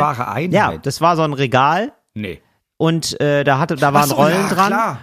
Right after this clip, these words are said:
Speaker 2: und da waren
Speaker 1: Ja,
Speaker 2: Fernseher
Speaker 1: natürlich.
Speaker 2: drin. Wie hieß das denn bei euch?
Speaker 1: Ja, da waren Fern-,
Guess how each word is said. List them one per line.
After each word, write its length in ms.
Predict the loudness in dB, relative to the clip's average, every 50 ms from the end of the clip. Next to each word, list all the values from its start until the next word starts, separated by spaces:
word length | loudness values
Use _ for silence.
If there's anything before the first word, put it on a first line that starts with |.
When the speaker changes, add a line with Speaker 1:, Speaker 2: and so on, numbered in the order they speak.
| -16 _
Speaker 2:
und 160 | -6 0 2
da 120 | 2 4
waren 120 | 4 2 2
Speaker 1:
Ja, 80 | 2
Speaker 2:
Fernseher 440 | 2 4 4 2 2 0 0 0 0
Speaker 1:
natürlich. 200 | 0 0 -2 -2
Speaker 2:
drin. 120 | -4 -4 -4
Wie 80 | -2 -2
hieß 140 | -2 0 0
das 140 | -2 0 0
denn 120 | -2 0
bei 80 | 0 -2
euch? 240 | -2 0 -2 -2 0
Speaker 1:
Ja, 420 | 0 0 0 0 -2 -2 -4 -8 -10 _
da 140 | -6 -4 -2
waren 220 | -2 -2 -4 -4
Fern-, 260 | -4 -2 -2 -2 -4